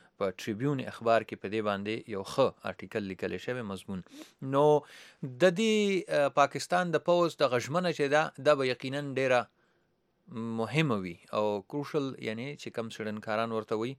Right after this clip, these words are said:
په راتلونکي وخت کې به، آه، د همیشه چې دوی دا کارت د ځان سره ساتلی و په افغان، آه، طالبانو باندې،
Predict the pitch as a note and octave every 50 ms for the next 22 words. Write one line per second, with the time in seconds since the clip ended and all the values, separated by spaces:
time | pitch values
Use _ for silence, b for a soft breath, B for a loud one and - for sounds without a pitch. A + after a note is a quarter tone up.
0 | b b _ _ A2+ G2+ G2+ F#2+ - C3+ B2+ A#2+ G#2+ - A2 G#2+ G#2+ - - -
1 | A2 G2 G#2+ A#2+ B2+ - - - - _ _ - - G#2+ G2+ G2 G2 G#2 G#2 G#2+
2 | G#2+ A#2 G#2+ A2+ A2 - - C3+ B2 - A2 G#2 A#2 B2 A#2 A2+ G#2 - - B2+
3 | B2 A#2 G#2+ G2 G#2 G2+ A#2+ C3+ - - - C#3 B2+ B2+ - - B2+ A#2+ - C#3
4 | C3 B2+ B2 A#2 - A#2 A2 G#2+ A2 A2+ A#2 A#2 A#2 A2+ - A#2 A2+ G#2+ G#2 G2+
5 | - - G#2+ G#2 G#2+ G#2+ A2+ A#2 A#2 A#2 A2+ A#2 A2+ A2+ A#2 A2+